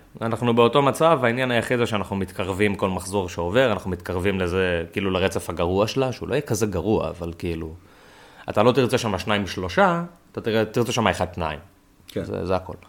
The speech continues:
Speaker 1: זה ההבדל. אה, וידרה אח יקר, <laughs> איזה טפטוף טוב. טפטוף טוב.
Speaker 2: וידרה, וידרה מותק.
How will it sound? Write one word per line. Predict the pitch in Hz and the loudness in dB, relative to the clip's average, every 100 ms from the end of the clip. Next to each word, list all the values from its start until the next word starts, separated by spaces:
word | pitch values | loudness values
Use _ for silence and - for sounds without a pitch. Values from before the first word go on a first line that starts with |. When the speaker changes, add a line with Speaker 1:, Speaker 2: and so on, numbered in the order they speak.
| - - - - | -20 -20 -20 -6
Speaker 1:
זה | 92 | -4
ההבדל. | 85 80 - - - - - - - - | -2 -6 -14 -18 -20 -20 -20 -20 -12 -4
אה, | 101 101 101 98 - - | 0 2 2 0 -2 -8
וידרה | 98 113 110 113 | 2 4 6 6
אח | 117 | 6
יקר, | 107 143 160 170 - - - | 4 4 4 -2 -12 -20 -20
<laughs> | - - - - | -16 -16 -14 -2
איזה | 110 113 | 2 2
טפטוף | 113 - 135 113 | 2 -2 -2 -2
טוב. | - 127 - - - _ - | 2 2 2 -10 -20 _ -10
טפטוף | 117 131 190 | 0 4 6
טוב. | 180 | 10
Speaker 2:
וידרה, | 165 170 165 165 165 165 165 160 160 160 160 156 | 10 10 6 6 4 4 4 2 2 0 -2 -2
וידרה | 190 190 | -2 0
מותק. | 180 156 120 95 | 2 2 0 -6